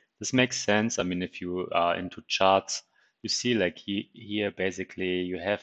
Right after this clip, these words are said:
like, more or less, uh, co-, continuous growth story. I think it will continue.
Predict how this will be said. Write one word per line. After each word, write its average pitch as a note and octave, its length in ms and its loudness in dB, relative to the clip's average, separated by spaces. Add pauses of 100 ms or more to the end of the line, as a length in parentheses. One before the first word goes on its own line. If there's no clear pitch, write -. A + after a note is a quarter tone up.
(120)
like, F#2 320 -2 (600)
more F2+ 200 -2
or E2 40 -2
less, F2 400 0 (800)
uh, E2+ 340 -8
co-, - 220 -12 (180)
continuous F2+ 580 -4
growth F#2 360 -2
story. F#2+ 600 -2
I - 320 -20
think C#3+ 140 2
it - 120 -6
will F#2 120 0
continue. F#2 720 -4